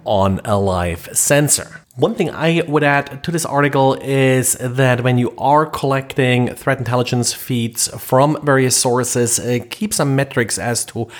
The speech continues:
how good these feeds are. Do they actually save you time? Do they actually, um, highlight the right event that you should be spending your time on?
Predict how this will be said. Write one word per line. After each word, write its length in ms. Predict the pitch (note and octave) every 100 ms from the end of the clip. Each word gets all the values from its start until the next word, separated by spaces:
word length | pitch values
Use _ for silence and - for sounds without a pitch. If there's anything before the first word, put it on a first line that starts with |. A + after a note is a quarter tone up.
| - -
how 400 | - D3 D3 -
good 580 | D3 A2+ A#2+ D3+ D#3
these 220 | C#3+ A#2 -
feeds 320 | A#2+ A2 A2+
are. 220 | A2 G#2 - - C#3+
Do 100 | D#3
they 100 | C#3+
actually 500 | C#3+ - C3+ B2+ -
save 380 | - C3 C3
you 80 | B2
time? 380 | A2 C#3 C#3+ D3
Do 120 | C3
they 220 | A#2+ A#2+ -
actually, 800 | C3 C3+ - B2+ B2 B2 A#2+ A#2
um, 320 | - G#2+ F2+ _ -
highlight 720 | - A#2+ D3 C#3 C3+ C3 A2
the 80 | G#2+
right 500 | F#2+ G2 A#2+ D3 -
event 460 | A#2+ A2+ D3 - -
that 240 | B2 A2+ - - -
you 260 | B2+ A#2+ -
should 460 | - D3 D3 A#2+
be 80 | C3
spending 340 | - B2+ B2+
your 120 | A#2 A2
time 340 | - C3 C3
on? 220 | C3 A#2+